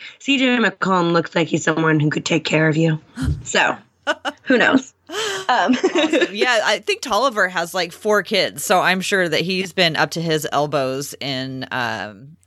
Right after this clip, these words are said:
Speaker 2: uh, like, dirty tissue <laughs> before.
Speaker 1: Yeah, I feel like he's got the experience. I'll go with it.
Speaker 2: Yeah.
Speaker 1: How about you, Tara?
Speaker 2: So I, um, am gonna also go with a wild card 'cause it's somebody that I really don't,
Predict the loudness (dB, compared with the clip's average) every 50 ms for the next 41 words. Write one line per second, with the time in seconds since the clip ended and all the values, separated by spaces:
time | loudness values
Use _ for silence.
0 | -14 _ _ -12 -10 -8 -6 -6 -6 -6 -8 -10 -14 -20 -20 -10 -6 -4 -4 -4
1 | -4 -4 -2 -2 -2 -2 -2 -2 -2 -4 -4 -4 -4 -4 -4 -4 -6 -6 -8 -12
2 | -14 -12 -10 -8 -4 0 0 0 0 -2 -4 -4 -6 -6 -6 -6 -6 -6 -6 -4
3 | -4 -4 -2 -4 -8 -8 -8 -16 -12 _ -2 -2 -2 -2 -4 -6 _ -2 -2 0
4 | 2 2 4 4 2 2 0 0 -2 0 2 2 0 0 0 -2 -6 -6 -6 -6
5 | -6 -4 -4 -4 -6 -6 -8 -6 -4 -4 -2 -2 -2 0 0 -2 0 0 -2 -2
6 | -2 -4 -10 -10 -8 -8 -6 -4 -2 0 0 2 2 2 2 2 2 2 2 2
7 | 0 -2 -2 -2 0 2 2 2 2 2 0 -4 _ _ -20 -20 -20 -16 -12 -8
8 | -4 0 2 2 4 4 4 2 2 2 0 -2 -4 -6 -4 -4 -2 -2 -2 0
9 | 0 0 2 2 0 0 -2 -6 -6 -2 0 2 2 2 0 0 -2 -4 -4 -2
10 | 0 0 0 0 0 0 -2 -2 -2 0 2 2 2 0 0 2 2 2 2 0
11 | 0 -2 -2 -2 -2 -4 -6 -6 -6 -4 -4 -4 -2 -2 -2 -2 0 0 0 0
12 | 0 -2 -8 -20 -18 -12 -8 -4 -4 -2 0 0 0 0 0 -2 -2 -2 -6 -10